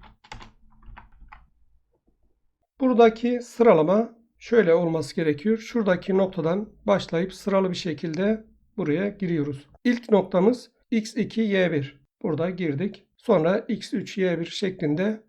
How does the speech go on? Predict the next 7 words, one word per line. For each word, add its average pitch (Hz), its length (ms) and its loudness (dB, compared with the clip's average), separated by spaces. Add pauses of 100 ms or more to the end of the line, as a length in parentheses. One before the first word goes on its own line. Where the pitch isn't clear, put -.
(320)
tüm 196 260 2
vertex 175 440 -2
noktaları 170 600 -2 (400)
buraya 175 280 0
aktarılıyor. 156 800 -2 (240)
Sonra 220 420 6
bunlar 202 400 4